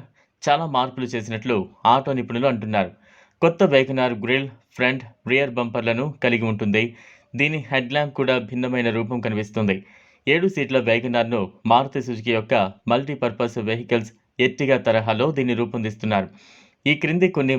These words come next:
మోడళ్లను కవర్ చేస్తోంది. మారుతి సుజుకి యొక్క ఏడు సీట్ల WagonR పెట్రోల్ మరియు డీజిల్ వెర్షన్స్‌లో విడుదల కానుంది. డీజిల్ వెర్షన్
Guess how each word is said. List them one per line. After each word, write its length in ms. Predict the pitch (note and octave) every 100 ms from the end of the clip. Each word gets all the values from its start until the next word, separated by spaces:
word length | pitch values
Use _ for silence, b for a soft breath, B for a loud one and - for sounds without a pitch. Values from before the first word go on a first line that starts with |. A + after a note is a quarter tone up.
| A#2
మోడళ్లను 420 | A#2+ B2 A#2 C3+ C#3+ -
కవర్ 240 | A#2+ A#2+
చేస్తోంది. 440 | A#2 A2 A2+ A2 C3+ E3 B _ A#2
మారుతి 320 | C3 D3 D3 C3+
సుజుకి 260 | A#2+ B2+ A#2
యొక్క 160 | A2+ B2 G2 - B2
ఏడు 140 | C#3 C#3
సీట్ల 200 | C3+ B2+ A#2 A2
WagonR 400 | A2+ A#2+ A#2+ D3 b b -
పెట్రోల్ 320 | D3 F#3 F3 C3+
మరియు 180 | C3 D#3 - A2+
డీజిల్ 320 | C#3 C#3+ C3
వెర్షన్స్‌లో 440 | A#2+ B2 A2+ A2+ B2+ C3 - -
విడుదల 260 | A#2+ C3 B2 A#2
కానుంది. 300 | A2 A2+ E3 B B _ A#2
డీజిల్ 320 | D3 E3 C3 A#2+
వెర్షన్ 320 | A#2 A#2+